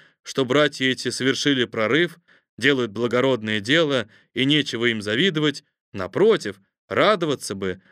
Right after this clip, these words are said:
так до конца и не уговорил, не задавил грызущего червя. Он-то и толкнул Сергея испытать,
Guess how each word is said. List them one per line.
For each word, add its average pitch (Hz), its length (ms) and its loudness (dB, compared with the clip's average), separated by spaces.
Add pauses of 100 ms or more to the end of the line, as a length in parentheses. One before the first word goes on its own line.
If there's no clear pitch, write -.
(220)
так 104 180 -4
до 117 100 0
конца 131 460 0
и 156 100 0
не 156 120 -2
уговорил, 139 680 0 (340)
не 113 180 -4
задавил 156 600 2
грызущего 151 600 0
червя. 113 580 -2 (560)
Он-то 123 340 0
и 135 80 2
толкнул 135 540 0
Сергея 117 580 -2
испытать, 131 640 -2